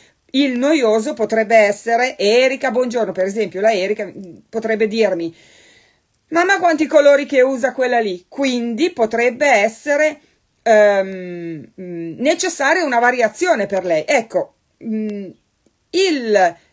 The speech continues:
eh, quilt, Vilma, benvenuta, il quilt,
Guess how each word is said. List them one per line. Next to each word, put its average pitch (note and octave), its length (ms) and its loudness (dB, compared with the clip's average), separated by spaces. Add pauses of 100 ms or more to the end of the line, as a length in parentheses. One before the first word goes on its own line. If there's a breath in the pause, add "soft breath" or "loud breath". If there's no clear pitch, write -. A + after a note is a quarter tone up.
(100)
eh, F#3+ 880 4
quilt, A#3+ 540 -2
Vilma, D#4+ 480 0
benvenuta, C#4+ 720 -4 (280 soft breath)
il E4+ 280 0
quilt, C4+ 480 -4